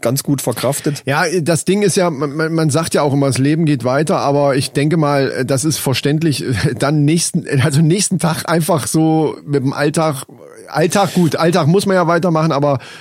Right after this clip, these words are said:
Speaker 2: aber dann, äh, irgendwie einen lustigen Podcast aufnehmen, das
Speaker 1: Ja,
Speaker 2: macht
Speaker 1: ne
Speaker 2: nicht so viel,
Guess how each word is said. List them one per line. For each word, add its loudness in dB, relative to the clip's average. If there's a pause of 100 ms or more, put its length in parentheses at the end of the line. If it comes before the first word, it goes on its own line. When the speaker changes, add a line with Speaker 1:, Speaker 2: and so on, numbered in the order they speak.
Speaker 2:
aber 0
dann, 2
äh, -2
irgendwie 2
einen 2
lustigen 0
Podcast -2
aufnehmen, -2
das -2
Speaker 1:
Ja, 0
Speaker 2:
macht 0
Speaker 1:
ne 4
Speaker 2:
nicht 2
so 2
viel, 2